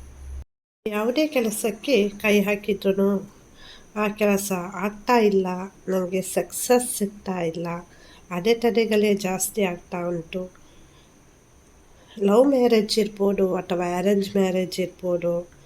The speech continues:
ಆಗ್ತಾ ಇಲ್ಲ, ಮದುವೆ ವಿಳಂಬ ಆಗ್ತಾ ಉಂಟು,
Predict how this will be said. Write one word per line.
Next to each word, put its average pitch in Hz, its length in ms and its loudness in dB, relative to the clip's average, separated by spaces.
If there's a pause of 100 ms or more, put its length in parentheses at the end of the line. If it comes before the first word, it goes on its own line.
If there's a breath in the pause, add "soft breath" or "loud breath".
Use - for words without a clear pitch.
(260 soft breath)
ಆಗ್ತಾ 208 480 -2
ಇಲ್ಲ, 180 260 0 (300)
ಮದುವೆ 185 400 2
ವಿಳಂಬ 190 460 2
ಆಗ್ತಾ 180 420 -6
ಉಂಟು, 175 420 -4